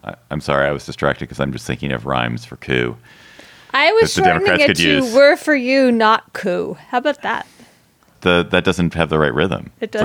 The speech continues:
Speaker 2: doesn't.
Speaker 1: the wrong s-
Speaker 2: It's not iambic <laughs> pentameter.
Speaker 1: Yeah, it's not.
Speaker 2: Okay.
Speaker 1: It's not.
Speaker 2: "We're for you, the other party's for coup."
Speaker 1: No, "We're for you, they're for coup." John Hannah.
Speaker 2: "We're
Speaker 1: That's
Speaker 2: for you, they're for coup."
Speaker 1: they're for
Speaker 2: Okay.
Speaker 1: coup.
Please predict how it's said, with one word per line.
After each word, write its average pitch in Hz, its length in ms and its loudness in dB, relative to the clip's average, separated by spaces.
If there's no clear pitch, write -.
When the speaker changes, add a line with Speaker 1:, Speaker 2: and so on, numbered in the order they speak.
Speaker 2:
doesn't. 208 120 -4
Speaker 1:
the 156 80 -2
wrong 73 160 0
s- - 180 -12
Speaker 2:
It's - 240 -8
not 214 340 0
iambic 196 720 -2
<laughs> - 60 -20
pentameter. 240 720 -2
Speaker 1:
Yeah, 80 200 0
it's - 640 -20
not. 208 60 -8
Speaker 2:
Okay. - 180 -12
Speaker 1:
It's 208 100 -12
not. 147 160 -6
Speaker 2:
"We're 233 200 0
for 277 160 -6
you, 226 300 2
the 208 200 0
other 196 240 -2
party's 196 480 -10
for 170 160 -16
coup." 175 400 -12
Speaker 1:
No, 101 260 2
"We're 101 180 2
for 131 140 0
you, 85 280 2
they're 76 180 0
for 85 140 -4
coup." 85 280 0
John 76 260 -2
Hannah. 78 320 -4
Speaker 2:
"We're 202 300 -2
Speaker 1:
That's 214 120 -8
Speaker 2:
for 285 60 -2
you, 240 220 2
they're 202 240 -2
for 196 160 -14
coup." - 120 -10
Speaker 1:
they're - 80 -6
for - 80 -2
Speaker 2:
Okay. 156 300 -2
Speaker 1:
coup. - 60 -16